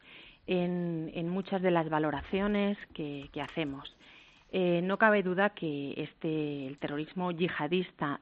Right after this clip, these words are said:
tal como lo estamos conociendo ahora en Europa, y recalco esto porque hay distintas manifestaciones del yihadismo en distintas partes del mundo, pero lo que nosotros estamos percibiendo,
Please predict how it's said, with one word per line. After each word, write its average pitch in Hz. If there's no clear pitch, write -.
tal 165
como 190
lo 180
estamos 180
conociendo 180
ahora 175
en 156
Europa, 170
y 170
recalco 175
esto 220
porque 160
hay 190
distintas 180
manifestaciones 175
del 165
yihadismo 185
en 202
distintas 160
partes 151
del 139
mundo, 135
pero 151
lo 156
que 156
nosotros 175
estamos 196
percibiendo, 202